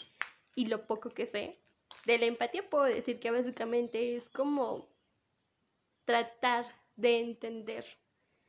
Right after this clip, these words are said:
por lo que el otro está pasando o está sintiendo, ¿no? Creo que hasta hay un dicho sobre eso, sobre ponte en los zapatos del otro. Pero mi, mi duda es, ¿qué tanto podemos ponernos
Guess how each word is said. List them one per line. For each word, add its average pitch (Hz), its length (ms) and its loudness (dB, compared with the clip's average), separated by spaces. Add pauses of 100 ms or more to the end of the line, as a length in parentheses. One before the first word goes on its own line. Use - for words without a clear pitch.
(280)
por 240 360 4
lo 226 200 -2
que 233 80 -6
el 226 100 -4
otro 226 240 -4
está 247 260 -6
pasando 233 540 0
o - 200 0
está - 300 -6
sintiendo, 214 500 -2
¿no? 247 340 -2 (180)
Creo 254 220 0
que 285 220 0
hasta 233 220 -2
hay 233 120 -2
un 247 120 -2
dicho 262 240 0
sobre 220 280 -2
eso, 202 260 -10 (240)
sobre 214 340 -4
ponte 226 440 -4
en 226 100 -2
los 214 120 -4
zapatos 208 380 -8
del 202 180 -4
otro. - 200 -10 (960)
Pero 311 440 8 (1080)
mi, 262 360 4
mi 254 120 6
duda 285 320 2
es, 247 200 0
¿qué 392 140 2
tanto 349 400 6
podemos 240 340 2
ponernos 226 540 -2